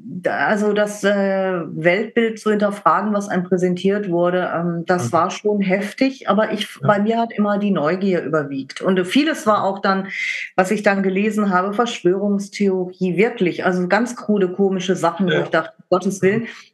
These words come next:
Speaker 1: Und ich bin immer danach gegangen, wo habe ich ein ganz mieses Gefühl, das ist da eine Lüge, egal auf welcher Seite, oder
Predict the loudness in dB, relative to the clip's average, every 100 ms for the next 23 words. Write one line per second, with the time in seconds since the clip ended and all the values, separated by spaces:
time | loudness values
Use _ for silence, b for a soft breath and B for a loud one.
0 | _ 0 2 2 0 0 2 2 2 0
1 | 0 0 0 2 2 0 2 0 0 0
2 | 0 -2 -2 -2 -2 -4 -4 -4 0 0
3 | 2 -2 -6 _ _ 0 2 0 2 2
4 | 2 0 0 0 0 0 -2 -2 0 2
5 | 0 0 -2 -2 0 -2 2 0 0 -2
6 | -2 2 0